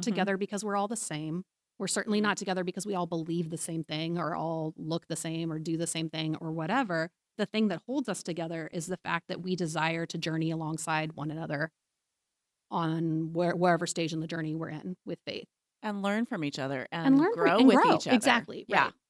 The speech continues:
Speaker 2: It reminds me of, like, that's something I really, really love about a yoga practice and about practicing yoga with other people is it's like, I'm here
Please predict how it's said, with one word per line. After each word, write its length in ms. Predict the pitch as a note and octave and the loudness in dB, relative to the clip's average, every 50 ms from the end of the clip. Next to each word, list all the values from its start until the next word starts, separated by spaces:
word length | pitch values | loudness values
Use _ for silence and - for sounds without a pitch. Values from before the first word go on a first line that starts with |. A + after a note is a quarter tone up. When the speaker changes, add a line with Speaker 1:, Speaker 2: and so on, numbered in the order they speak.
| _ - | _ -4
Speaker 2:
It 120 | A#3 A3 | -2 0
reminds 360 | G#3 A3 G#3+ G#3 G3 G#3 G#3 | 2 2 2 2 2 0 2
me 180 | G#3+ A3 G#3 G3 | 2 2 2 2
of, 140 | F3 F3 F3 - | 0 -2 -2 -2
like, 200 | A3+ G#3+ G3 F#3 | 0 0 2 2
that's 140 | G#3 G#3 - | 2 2 2
something 240 | A3+ G#3 G#3+ G3 F3+ | 2 4 4 4 2
I 60 | F3+ | 2
really, 280 | E3 E3+ E3+ E3+ E3+ | 2 2 4 4 2
really 180 | D#3+ E3 E3 D#3+ | 2 2 0 -2
love 220 | D#3+ E3+ D#3+ D#3 | -2 -2 -2 -4
about 320 | E3+ D#3 E3 D3+ D3+ D#3+ - | -2 -2 -2 -4 -4 -4 -4
a 80 | - E3 | -4 -4
yoga 320 | E3 D#3+ D#3+ D#3+ F#3+ G#3 | -2 -2 -2 -2 -2 -2
practice 560 | - B3 B3 B3 - - D4+ D#4 D#4 - - | 0 0 0 0 -2 -4 -4 -4 -4 -6 -6
and 140 | - - F3 | -4 -4 -4
about 440 | E3+ E3 E3 D#3 D#3+ F#3 G#3+ - G3 | -2 -2 -2 -2 -2 -4 -6 -10 -8
practicing 420 | - - F3 D#3+ - - F#3 F3 E3+ | -4 -2 -2 -2 -2 -2 -2 0 0
yoga 200 | E3+ E3+ F3 E3+ | 0 0 0 -2
with 120 | E3 - | -2 -2
other 160 | F3 E3 E3 D#3 | -4 -4 -6 -6
people 400 | - F#3 F#3+ - B3+ C4 C4 - | -6 -6 -6 -2 -2 0 0 0
is 160 | - F3+ E3+ | 0 -2 -2
it's 180 | F3+ D#3+ - - | -4 -4 -4 -4
like, 280 | F3 E3 D3 D3+ - _ _ _ _ _ _ _ _ _ | -4 -4 -4 -6 -8 _ _ _ _ _ _ _ _ _
I'm 120 | A3 G#3+ G#3 | -4 -4 -4
here 440 | G3+ A#3+ C4 C4 C4 C4 C4+ C4+ | -2 -2 -2 -2 0 0 -2 -2